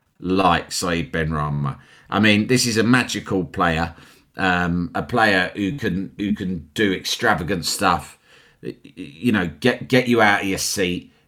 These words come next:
It's the sort of player, actually, I was about to say a terrible old cliche, which is, it's the sort of player we love to see at West Ham, but I always think it's funny when people say that because it's like, what, they don't like to see players like that at every club? It's stupid, isn't it? Oh, oh, they love players like that at West Ham. It's like, well, they, they love 'em at Luton as well.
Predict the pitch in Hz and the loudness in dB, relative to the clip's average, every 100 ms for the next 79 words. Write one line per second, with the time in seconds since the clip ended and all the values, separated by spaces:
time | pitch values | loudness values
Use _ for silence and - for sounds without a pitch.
0 | _ 117 - 110 - 147 127 - 120 110 | _ -4 -4 -4 4 6 6 2 2 4
1 | 101 - 101 - 98 98 107 - 135 123 | 4 0 -8 -2 0 2 0 2 2 2
2 | - 107 90 - 98 87 87 78 98 87 | 0 -4 -2 0 0 2 -2 -2 -2 -2
3 | 85 76 - 85 80 76 85 - 78 101 | -2 -6 -6 -6 -4 -4 -4 -2 -2 -2
4 | 90 87 87 71 - 90 85 73 - 80 | -2 0 -2 -4 -4 -2 -2 -4 -6 -6
5 | 73 92 107 95 90 85 - 113 98 90 | -2 0 0 0 -4 -6 2 2 4 2
6 | 85 95 73 90 101 85 73 73 - 82 | 0 -2 -4 -4 0 0 0 -6 -6 -4
7 | 98 87 73 98 - 110 - 101 123 113 | -4 -4 0 0 4 2 2 0 2 2
8 | 110 110 - 107 120 110 117 110 117 107 | 2 0 0 -2 -2 0 2 2 2 4
9 | 107 98 135 110 78 92 78 - - - | 4 4 4 2 0 -4 -4 -6 -18 -12
10 | - 107 - 202 151 120 139 104 98 104 | -2 0 2 2 2 4 2 4 2 2
11 | - - - 127 135 127 151 143 143 127 | 0 -8 0 4 6 6 6 4 6 6
12 | 117 113 104 98 92 101 92 - 90 82 | 6 4 4 2 2 0 0 0 0 0
13 | 87 - _ 120 147 165 185 180 180 - | -2 -10 _ 0 4 6 8 6 4 2
14 | 160 175 190 170 156 147 170 208 117 98 | 4 6 6 6 4 6 6 6 6 4
15 | 107 147 175 101 | 4 6 6 6